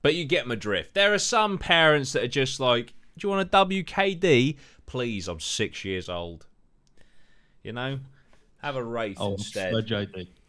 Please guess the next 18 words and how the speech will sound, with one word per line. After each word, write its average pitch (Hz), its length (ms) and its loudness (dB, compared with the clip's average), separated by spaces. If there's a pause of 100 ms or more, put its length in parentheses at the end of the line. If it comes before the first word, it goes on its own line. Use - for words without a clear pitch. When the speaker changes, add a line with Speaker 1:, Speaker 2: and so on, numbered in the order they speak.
Speaker 2:
Oh, - 40 -8
that's 90 380 -10
it. 95 200 -16 (480)
Have 104 140 -12
a 60 80 -20
Wraith. 50 480 -20 (1500)
Speaker 1:
No, 82 140 -12
drink 113 220 -10
responsibly. 85 580 -8 (100)
Right. 156 260 6 (1080)
Where 113 180 0
we 113 140 4
at? 107 240 8 (640)
Lost 98 240 -2
my 82 60 -2
place. 92 560 -2 (240)
Pod's 98 260 -4
fucked. - 400 -6